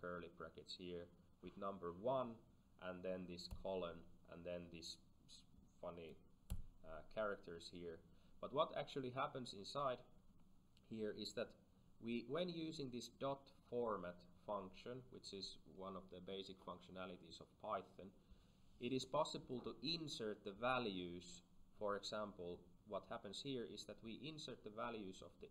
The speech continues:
index inside this, uh, where the number is zero, because this is basically,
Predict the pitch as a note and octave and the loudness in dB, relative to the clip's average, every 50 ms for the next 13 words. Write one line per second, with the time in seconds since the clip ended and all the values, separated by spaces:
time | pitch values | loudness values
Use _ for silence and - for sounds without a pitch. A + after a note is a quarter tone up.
0 | - A2+ C#3 C#3+ B2 G#2 F#2+ F#2 F#2 - - - - - - - - - - - | -4 0 2 2 2 2 0 0 -2 -2 -2 -4 -4 -4 -8 -14 -20 -18 -18 -18
1 | - - - - - - - G#2 G#2 G#2+ G#2+ - A#2 G#2+ G#2 G2+ G2 - - G2 | -18 -20 -20 -20 -18 -8 -4 -2 -2 0 0 4 6 6 6 6 4 0 -2 0
2 | F#2 F2+ - - - - - - - - - F2+ F2+ F2+ F2 F2 E2 E2 - - | 0 2 2 0 -2 -4 -8 -18 -20 -8 -2 0 2 4 4 4 2 0 -2 -8
3 | - - - G2 F#2+ F#2+ F#2+ F2 F#2 F2+ F#2+ G2+ G2+ G#2 F#2+ F#2+ F2 E2+ F2 - | -14 -8 -2 0 2 2 2 2 0 0 2 2 2 2 2 0 -2 -2 -2 -4
4 | - - - C#3 C#3 B2 G#2 F2+ F#2 F#2 F#2+ G#2+ - - - - - - - - | -2 0 2 4 4 4 4 4 4 4 2 0 0 -4 -12 -14 -14 -14 -14 -14
5 | - - - - - F#2+ - F#2+ F#2 F2 - - G#2 F#2+ G2 G2+ F#2 - - - | -14 -14 -14 -14 -12 -6 -2 0 0 0 0 0 -2 0 0 0 -2 -2 -4 -6
6 | - - - F#2 F#2 F2 F#2 F2 - - F2+ F2 F2 F2 F2 F2 | -8 -6 -4 -2 -2 -2 -2 -4 -6 -6 -4 -4 -2 -2 -2 -4